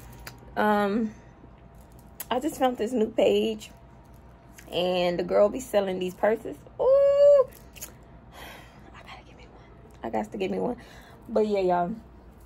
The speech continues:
I ordered that stuff from Amazon. I ain't doing shit else right now, but chilling until he get here, 'cause he went to go,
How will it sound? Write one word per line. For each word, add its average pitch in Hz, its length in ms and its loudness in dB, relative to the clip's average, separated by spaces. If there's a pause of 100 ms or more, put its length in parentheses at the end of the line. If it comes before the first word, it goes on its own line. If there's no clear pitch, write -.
(420)
I - 80 -2
ordered 240 220 4
that 269 140 6
stuff 262 160 0
from 277 120 -2
Amazon. 214 960 0
I 202 160 -2
ain't 220 80 -2
doing 208 160 -2
shit 208 180 -2
else 220 160 4
right 214 140 -2
now, 214 400 -2 (140)
but 196 320 2 (1120)
chilling 233 600 2 (400)
until 214 240 -4
he 240 120 -4
get 214 180 -6
here, 240 160 -2
'cause 214 200 -6
he 220 80 -6
went 202 180 -4
to 240 60 -10
go, 202 280 2